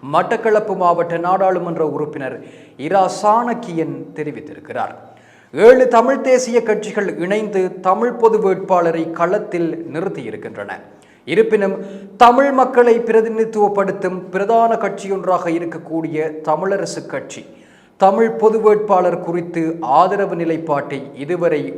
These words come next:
வெளிப்படையாக தெரிவிக்கவில்லை. இந்த நிலையில், தமிழ் பொது வேட்பாளர் தேவையற்ற ஒரு விடயம் என்று தமிழரசு கட்சியின் பெரும்பாலான உறுப்பினர்கள் கருதுவது, தமிழ் பொது வேட்பாளரின் தேர்தல் இலக்கினையும்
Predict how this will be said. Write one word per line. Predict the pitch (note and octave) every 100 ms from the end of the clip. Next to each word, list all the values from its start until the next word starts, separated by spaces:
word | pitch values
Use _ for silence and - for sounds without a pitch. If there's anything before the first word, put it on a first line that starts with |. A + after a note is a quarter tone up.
| A#2
வெளிப்படையாக | D3 F#3 F3 F3+ D#3 D3 C3 C3+
தெரிவிக்கவில்லை. | - E3+ E3 A2+ A2 F#2 F#2+ G2 -
இந்த | D#3+ A3+
நிலையில், | B3 B3+ B3 B3
தமிழ் | B3+ A#3+ C#4 C#4+
பொது | C#4+ A#3+ B3
வேட்பாளர் | A#3 A3+ A3+ G#3+ G#3 - G#3 -
தேவையற்ற | A3 A#3 A#3 A3+ A3+ G#3+
ஒரு | F#3+ G3+
விடயம் | F#3+ F#3+ G3 F#3
என்று | E3+ E3+ F3
தமிழரசு | F#3+ G3 G#3+ G#3+ G#3+
கட்சியின் | - F3 - D#3+ E3 E3
பெரும்பாலான | G3 G#3 G#3 G3+ F#3 F3+ E3+
உறுப்பினர்கள் | D#3+ F3+ G3 G3+ F3+ D#3+ D#3+ D#3+
கருதுவது, | D#3 D3 C3 G2+ F#2 - - _ _ _ _
தமிழ் | - G#3+ A#3+ A#3
பொது | G#3 G#3+
வேட்பாளரின் | A3+ A3 A3 G#3 G3+ F#3+ F#3 F#3
தேர்தல் | A3 A3 A3 G#3 G3 -
இலக்கினையும் | D#3 F3+ E3+ E3+ D3 A2+ F2